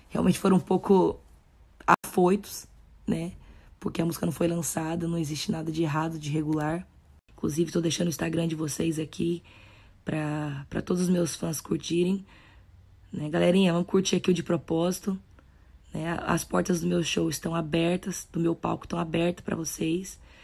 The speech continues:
né? Espero poder ir no show de vocês qualquer, mas é isso aí. Foi tudo um grande mal entendido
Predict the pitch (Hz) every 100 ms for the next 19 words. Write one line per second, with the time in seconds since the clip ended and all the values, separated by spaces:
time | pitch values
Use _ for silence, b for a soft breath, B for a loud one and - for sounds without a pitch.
0 | B B 160 160 - 196 196 190 180 175
1 | 147 175 165 160 143 165 156 - - -
2 | b b - 165 165 175 170 226 190 -
3 | - _ - - - - - 220 214 185
4 | 170 160 175 165 156 160 147 160 143 -
5 | -